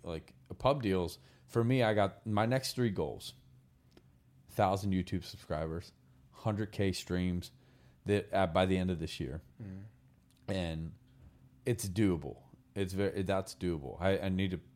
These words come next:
Speaker 1: the things that we're gonna talk about or, like, that we're gonna do,
Speaker 2: Mm-hmm.
Speaker 1: if we get them in place, I think it's very doable. Um,
Speaker 2: I think so.
Speaker 1: the
Speaker 2: Yeah, it's
Speaker 1: YouTube for
Speaker 2: measurable.
Speaker 1: sure.
Speaker 2: It's measurable.
Speaker 1: Yeah.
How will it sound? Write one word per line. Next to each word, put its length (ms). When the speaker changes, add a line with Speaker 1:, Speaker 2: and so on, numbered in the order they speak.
Speaker 1:
the 220
things 300
that 160
we're 180
gonna 180
talk 240
about 260
or, 120
like, 180
that 200
we're 160
gonna 160
do, 340
Speaker 2:
Mm-hmm. 340
Speaker 1:
if 40
we 100
get 160
them 160
in 40
place, 300
I 60
think 160
it's 80
very 200
doable. 380
Um, 320
Speaker 2:
I 60
think 240
so. 260
Speaker 1:
the 80
Speaker 2:
Yeah, 60
it's 300
Speaker 1:
YouTube 20
for 80
Speaker 2:
measurable. 300
Speaker 1:
sure. 300
Speaker 2:
It's 140
measurable. 240
Speaker 1:
Yeah. 160